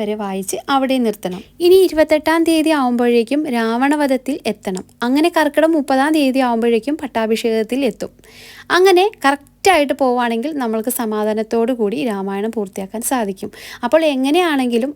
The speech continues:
ഒരു ഇരുപത് മിനിറ്റ് രാമായണം പാരായണം ചെയ്യാ-, ചെയ്യ-, ചെയ്താൽ മാത്രമേയാണ് നമ്മൾക്ക് ഇത്തരം ശ്ലോകങ്ങളെ ചൊല്ലി തീർക്കാൻ സാധിക്കുകയുള്ളൂ.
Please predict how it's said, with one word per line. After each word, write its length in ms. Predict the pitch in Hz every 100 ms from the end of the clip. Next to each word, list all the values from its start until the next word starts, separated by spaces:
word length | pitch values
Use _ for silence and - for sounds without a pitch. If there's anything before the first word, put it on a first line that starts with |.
| -
ഒരു 300 | 240 294 -
ഇരുപത് 400 | 262 285 320 370
മിനിറ്റ് 340 | 381 294 277 294
രാമായണം 640 | 285 226 214 220 226 277
പാരായണം 520 | 262 220 220 214 240
ചെയ്യാ-, 440 | 226 220 208 208 -
ചെയ്യ-, 520 | - 220 214 226 220
ചെയ്താൽ 540 | - 226 233 226 247 285
മാത്രമേയാണ് 800 | 254 214 214 - 311 247 208 285 - - -
നമ്മൾക്ക് 300 | 220 226 226
ഇത്തരം 400 | 240 _ 233 285
ശ്ലോകങ്ങളെ 580 | 302 233 214 208 202 262
ചൊല്ലി 320 | - 214 214
തീർക്കാൻ 360 | 226 208 202 262
സാധിക്കുകയുള്ളൂ. 680 | 311 277 226 - 185 180